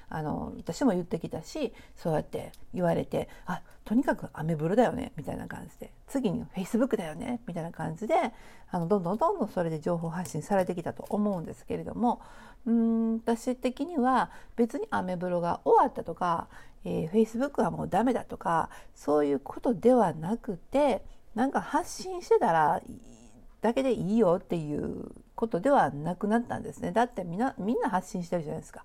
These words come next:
アメブロしかり、Facebookしかり、あの、インスタとか、Twitterとか、もういろんなものありますよね。あ、メルマガもありますよね。私もやってますけど。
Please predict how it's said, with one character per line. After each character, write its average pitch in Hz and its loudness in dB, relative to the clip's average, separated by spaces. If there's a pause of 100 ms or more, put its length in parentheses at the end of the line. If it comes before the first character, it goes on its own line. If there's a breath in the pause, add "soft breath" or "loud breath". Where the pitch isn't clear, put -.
(420 soft breath)
ア 175 -2
メ 160 -2
ブ 151 -6
ロ 156 -2
し - -12
か 165 -2
り、 151 -4 (360 soft breath)
Facebook 165 -4
し - -18
か 175 -4
り、 170 -4 (460 loud breath)
あ 151 -8
の、 147 -6
イ 175 -2
ン 160 -2
ス - -12
タ 175 -2
と 160 -6
か、 269 2
Twitter 156 -8
と 202 -12
か、 - 2 (560 loud breath)
も 170 -4
う - -12
い 226 4
ろ 202 6
ん 185 0
な 190 -2
も 247 2
の 254 2
あ 180 0
り 156 -4
ま 156 -4
す - -10
よ 160 -4
ね。 160 -8
あ、 151 -2
メ 160 -2
ル 160 0
マ 156 0
ガ 165 -2
も 151 -4
あ 160 -6
り 156 -10
ま 165 -8
す - -10
よ 185 -2
ね。 269 2
私 220 -4
も 151 -6
や 147 -4
っ - -12
て - -10
ま 156 -8
す - -16
け - -12
ど。 - -4